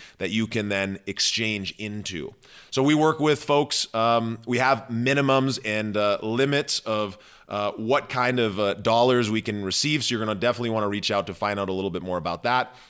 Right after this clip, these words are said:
Because this process is complex on our end, uh, it's important that we're working with folks that, uh,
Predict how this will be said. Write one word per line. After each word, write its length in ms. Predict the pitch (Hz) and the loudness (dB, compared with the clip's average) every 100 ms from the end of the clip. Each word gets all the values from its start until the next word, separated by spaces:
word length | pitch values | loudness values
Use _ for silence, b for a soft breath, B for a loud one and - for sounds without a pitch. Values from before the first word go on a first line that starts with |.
| B _ _ | B _ _
Because 220 | 127 160 147 | -4 -2 -2
this 140 | 147 | -2
process 580 | - 147 143 143 131 - | 2 2 2 0 0 -2
is 220 | 131 139 | -2 -2
complex 580 | - 123 117 117 117 - | -2 -4 -2 -2 -2 -2
on 200 | 101 98 - | -6 -8 0
our 240 | 147 170 | 4 4
end, 340 | 117 117 110 110 B B B B | 4 0 0 -6 B B B B
uh, 220 | - 104 - | -2 -2 -2
it's 140 | 117 | -4
important 560 | 117 117 131 120 120 110 | -6 0 2 2 -4 -2
that 180 | 104 95 | -2 0
we're 140 | 104 | 0
working 320 | 104 101 104 | 0 -2 -4
with 120 | 92 | -6
folks 420 | - 92 90 - - | -4 -4 -2 -4 -6
that, 440 | 87 82 82 - | -6 -4 -6 -8
uh, 220 | 82 73 | -12 -12